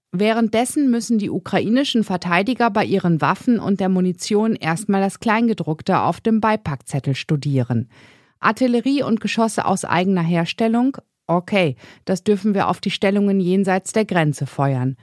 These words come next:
Schade nur, dass es so weit gar nicht fliegt. Und die Westware? Wäre geeignet, ist aber verboten. Nur zur Verteidigung auf eigenem Gebiet lautet die Vorgabe der Lieferanten.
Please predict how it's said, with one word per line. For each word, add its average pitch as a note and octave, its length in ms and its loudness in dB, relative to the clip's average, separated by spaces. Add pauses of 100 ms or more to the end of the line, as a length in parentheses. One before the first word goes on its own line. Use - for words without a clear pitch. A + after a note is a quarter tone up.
(220)
Schade A3+ 400 0
nur, B3+ 260 2
dass A3+ 240 -2
es G#3+ 220 -2
so G#3+ 180 2
weit G3+ 240 0
gar D#3+ 160 2
nicht G3+ 200 0
fliegt. - 420 -6 (160)
Und F#3+ 140 2
die F3 100 0
Westware? A3+ 600 0 (400)
Wäre A3 340 0
geeignet, C4 640 0
ist G3+ 200 0
aber F#3 220 0
verboten. C#3 640 -4 (440)
Nur A3 280 2
zur A3 160 -2
Verteidigung F3+ 680 0
auf - 300 -4
eigenem E3+ 480 2
Gebiet G#3+ 420 0
lautet C#3 380 0
die D3+ 80 -2
Vorgabe D#3+ 560 0
der F#3+ 120 2
Lieferanten. E3+ 840 0